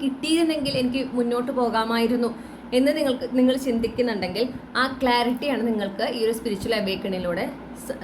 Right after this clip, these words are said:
സംഭവിക്കുന്നത്. അപ്പോൾ മാത്രം, അപ്പോൾ നിങ്ങൾ ഇപ്പോൾ സ്ട്രഗിൾ ചെയ്യുന്ന ആ ഒരു ഘട്ടം ഉണ്ടല്ലോ,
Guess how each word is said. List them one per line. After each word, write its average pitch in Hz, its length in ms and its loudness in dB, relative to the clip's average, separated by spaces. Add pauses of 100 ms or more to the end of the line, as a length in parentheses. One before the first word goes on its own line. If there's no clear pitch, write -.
(120)
സംഭവിക്കുന്നത്. 170 600 0 (960)
അപ്പോൾ 220 240 -2
മാത്രം, 214 320 2
അപ്പോൾ 233 200 0
നിങ്ങൾ 233 200 4 (600)
ഇപ്പോൾ 269 220 4
സ്ട്രഗിൾ 269 420 4
ചെയ്യുന്ന 277 340 2 (260)
ആ 247 40 0 (160)
ഒരു 254 100 0 (140)
ഘട്ടം 247 320 -2
ഉണ്ടല്ലോ, 185 280 -4